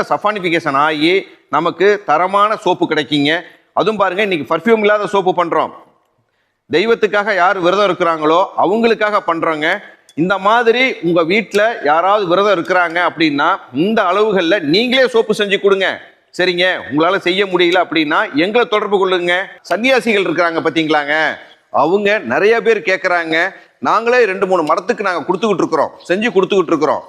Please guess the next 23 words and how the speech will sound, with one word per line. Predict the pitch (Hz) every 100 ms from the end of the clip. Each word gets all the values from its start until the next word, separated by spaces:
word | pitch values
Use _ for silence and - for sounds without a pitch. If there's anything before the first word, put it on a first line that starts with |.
| - _ _
ஆனா | 165 196 165
நிறைய | 208 233 220
பேர் | 233 196
கேட்கறதுனால | 202 202 185 180 165 165
தான் | 214 233 -
இதை | 165 151
நீங்களும் | 185 254 254 269 -
செய்யணுங்கிறதுக்காக | 202 214 208 190 160 175 170 170
தாங்க | 175 175 185 196 - 139
இதை | 151 151
செஞ்சிருக்கிறோம் | 175 180 160 160
இன்னைக்கு. | 156 151 160 160 160 _ _ _ -
இப்ப | 170 180
பாருங்க, | 202 202 180
நாற்பத்தஞ்சு | 185 190 185 165
நிமிஷம் | 180 202 180
சுத்தணும். | 160 190 170 220 - - - -
நாற்பத்தஞ்சு | 160 202 233 196 180
நிமிஷத்துக்கு | 190 233 185 170
அப்புறம் | - 180 220 151
எப்படி | 175 170 254
இருக்குதுங்கிறத | 202 185 185 170 175 220
பார்க்கலாங்க. | 175 175 165 147